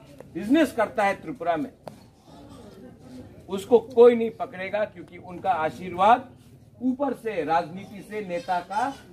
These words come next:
है। इसके लिए हम लोग हमेशा छोटा छोटा मच्छी को पकड़ता है, बड़ा मच्छी को कोई नहीं पकड़ता। लेकिन बुबागरा को ना उन ड्रग स्मगलर का पैसा चाहिए,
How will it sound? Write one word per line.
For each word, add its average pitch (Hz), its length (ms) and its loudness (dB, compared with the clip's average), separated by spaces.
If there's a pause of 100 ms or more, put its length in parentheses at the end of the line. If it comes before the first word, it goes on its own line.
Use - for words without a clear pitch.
है। 147 140 -6 (840)
इसके 202 280 -2
लिए 269 320 4 (420)
हम 208 120 0
लोग 240 160 4
हमेशा 262 680 2 (320)
छोटा 254 280 2
छोटा 240 280 2
मच्छी 226 320 0
को 226 120 0
पकड़ता 180 400 -2
है, 135 140 -6
बड़ा 233 240 4
मच्छी 220 340 -2
को 214 100 -6
कोई 202 280 -10
नहीं 190 120 -10
पकड़ता। 117 420 -18 (2000)
लेकिन 214 280 -4
बुबागरा 226 500 2
को 247 160 0
ना 226 200 -6
उन 214 300 -4
ड्रग 190 280 -10
स्मगलर 196 440 -12
का 190 120 -10
पैसा 175 380 -6
चाहिए, 226 460 -4